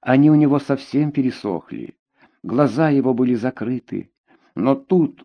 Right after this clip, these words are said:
он их открыл и посмотрел вверх, а там, на синем небе,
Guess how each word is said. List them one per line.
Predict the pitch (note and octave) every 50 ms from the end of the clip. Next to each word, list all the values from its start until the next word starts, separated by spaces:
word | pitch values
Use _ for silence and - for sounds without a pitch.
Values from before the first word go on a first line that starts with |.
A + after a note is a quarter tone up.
| _ _
он | - D3 D3+ D3 D3
их | D3+ C3+ -
открыл | C#3+ C#3 C#3 _ _ - B2 A2 A#2+ D#3+ E3+ D3+ D3
и | - - C#3
посмотрел | C3+ C#3 C3+ C#3 - B2+ C3 B2 - B2+ C3+ C3+ B2 A2+
вверх, | D#2+ A#1 A#1 A1+ - A#2 D3+ D#3+ C#3+ - _ _ _ _ _ _
а | - - C3
там, | - _ - F#3 F#3+ G3+ F#3 D#3+ - - - _ _
на | - E2 F#2 D3
синем | C#3+ - - - A3+ A3 G3 F3 D#3 B2 G2+
небе, | F2+ B2 F#3 G3 F3+ - - - - - -